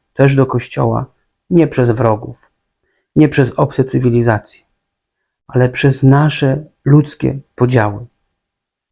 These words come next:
przez nasze wewnętrzne podziały, przez nasze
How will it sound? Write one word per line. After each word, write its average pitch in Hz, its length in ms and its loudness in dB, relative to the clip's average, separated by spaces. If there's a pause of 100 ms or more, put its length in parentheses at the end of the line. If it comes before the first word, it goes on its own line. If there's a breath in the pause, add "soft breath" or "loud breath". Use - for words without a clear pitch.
(420)
przez 131 180 2
nasze 147 340 2
wewnętrzne 143 640 2
podziały, 120 500 -2 (540)
przez 131 160 2
nasze 139 460 2